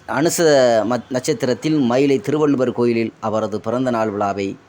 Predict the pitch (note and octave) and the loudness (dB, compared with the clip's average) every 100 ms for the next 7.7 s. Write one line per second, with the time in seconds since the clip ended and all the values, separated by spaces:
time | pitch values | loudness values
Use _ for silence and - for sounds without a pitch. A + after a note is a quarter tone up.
0 | _ _ _ - G#2+ B2 A#2 - G2 A2 | _ _ _ -10 -2 0 0 -2 -2 0
1 | C#3 B2 A2 G#2 - G2 F#2+ G#2 G2 G2+ | 0 0 0 -4 -6 -8 -8 -8 -8 -6
2 | G2 F#2+ - - - - - - - A2 | -6 -8 -14 -20 -20 -20 -20 -14 -4 0
3 | B2+ B2+ - B2+ - C3+ D3 C3 B2 A#2+ | 2 0 -2 -4 -2 -2 0 2 2 0
4 | - B2+ B2+ B2 A2 B2+ C#3 C#3 C3 A#2 | 0 0 2 0 0 0 0 -2 -2 2
5 | C#3+ D3+ C#3+ C3 B2 B2+ B2 A#2+ A#2+ A#2 | 2 2 2 0 2 2 2 2 0 0
6 | B2+ B2 A2+ A2+ B2 A#2 - A2 - A#2+ | -2 -2 -4 -2 -2 -2 -4 -4 -4 -4
7 | B2+ B2 G2+ A2 A#2 B2+ C#3+ | -2 -4 -4 -2 0 0 -2